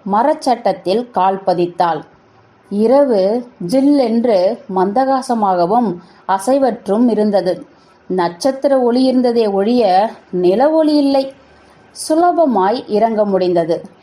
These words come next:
பண்டிலும் அவளுடைய இரண்டு சகோதரிகளும் சிம்னி ஸ்பார்க்குகளில் பூனை போல மரத்தில் விறுவிறு என ஏறி விளையாடுவார்கள். ஆகவே இவளுக்கு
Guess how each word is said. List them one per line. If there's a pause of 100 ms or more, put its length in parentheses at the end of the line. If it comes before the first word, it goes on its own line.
(120)
பண்டிலும்
அவளுடைய (100)
இரண்டு
சகோதரிகளும் (360)
சிம்னி
ஸ்பார்க்குகளில் (100)
பூனை
போல
மரத்தில்
விறுவிறு
என
ஏறி
விளையாடுவார்கள். (460)
ஆகவே
இவளுக்கு